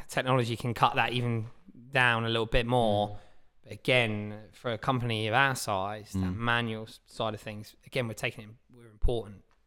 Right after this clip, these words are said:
Speaker 1: But for companies out there who might be watching it, who can't afford Big Tin Can, you know, but they need to process these little things and tips that we're giving now
Speaker 3: Mm.
Speaker 1: could help you just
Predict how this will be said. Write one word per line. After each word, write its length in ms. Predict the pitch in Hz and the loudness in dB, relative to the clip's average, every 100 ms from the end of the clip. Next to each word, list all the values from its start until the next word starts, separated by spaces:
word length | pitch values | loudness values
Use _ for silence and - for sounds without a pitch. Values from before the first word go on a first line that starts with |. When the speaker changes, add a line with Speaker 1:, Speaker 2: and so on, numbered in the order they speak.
| - | -6
Speaker 1:
But 220 | - - - - | -6 -6 -18 -20
for 120 | - 139 | -8 2
companies 360 | 131 120 120 | 2 4 2
out 120 | 120 | 2
there 80 | 107 | 2
who 120 | 113 | 0
might 160 | 117 113 | 0 0
be 80 | 107 | 0
watching 320 | 113 - 117 | -2 -4 -6
it, 140 | 110 - _ _ | -6 -8 _ _
who 80 | 113 | -4
can't 380 | - 143 127 117 | 4 6 4 2
afford 540 | - - 123 123 123 - - - | -8 -4 0 0 0 -4 -16 -14
Big 160 | 131 120 | -12 -10
Tin 160 | 123 | -4
Can, 400 | 113 127 131 123 - - 90 95 | 0 2 0 -4 -10 -20 -20 -20
you 80 | - | -10
know, 220 | 113 113 - - _ _ _ _ | -6 -4 -6 -16 _ _ _ _
but 100 | 127 | 0
they 120 | 123 120 | 2 4
need 340 | 127 120 113 | 2 2 -2
to 80 | 123 | 0
process 560 | - 123 117 104 - - - | 4 4 2 -4 -8 -16 -16
these 400 | 131 135 131 123 | -6 -2 0 0
little 160 | 117 | 2
things 420 | 113 131 120 120 117 | 2 4 2 0 -4
and 120 | 110 | -2
tips 260 | 127 - | -4 -4
that 80 | 117 | -10
we're 80 | 117 | -4
giving 240 | 123 113 120 | -2 0 2
now 440 | 120 107 101 101 | 2 2 -2 -4
Speaker 3:
Mm. 280 | 95 90 92 - - _ - | -2 -2 -4 -12 -20 _ 0
Speaker 1:
could 180 | 135 107 | 2 4
help 300 | 123 117 127 | 2 0 -6
you 100 | 117 | -6
just 280 | - - | -6 -8